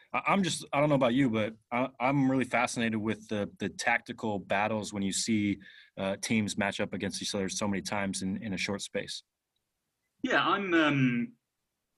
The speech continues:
Speaker 2: I'm aware, Carter, that there's tremendous amount of respect between the two coaching staff here at, at Kansas City and Minnesota. That they both have a lot of time for each other. They've shared several glasses, if not bottles of wine in the past. And,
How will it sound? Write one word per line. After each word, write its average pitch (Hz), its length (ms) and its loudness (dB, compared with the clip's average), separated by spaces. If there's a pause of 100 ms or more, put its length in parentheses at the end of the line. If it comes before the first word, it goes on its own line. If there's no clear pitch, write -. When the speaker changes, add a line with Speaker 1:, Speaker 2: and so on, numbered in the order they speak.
(220)
Speaker 2:
I'm 170 140 4
aware, 170 600 4
Carter, 147 640 4
that 131 220 4
there's 139 200 0
tremendous 151 540 2
amount 143 240 4
of 131 100 -2
respect 131 420 -2
between 135 260 2
the 131 80 4
two 131 220 2
coaching 123 460 0
staff 107 400 -2
here 113 240 2
at, 120 100 -2
at 123 120 -4
Kansas 120 380 -2
City 131 260 -2
and 113 100 -4
Minnesota. 117 560 -4
That 113 160 -8
they 123 120 0
both 131 220 -2
have 123 100 -4
a 131 40 -2
lot 147 160 0
of 160 120 -4
time 156 220 2
for 139 140 -2
each - 220 -2
other. 139 180 0
They've 120 180 -2
shared 131 300 0
several 160 420 2
glasses, 151 460 2
if 139 100 2
not 147 180 -6
bottles 143 320 0
of 135 120 2
wine 139 240 2
in 131 80 2
the 123 80 -4 (100)
past. 117 400 -2 (560)
And, 143 380 2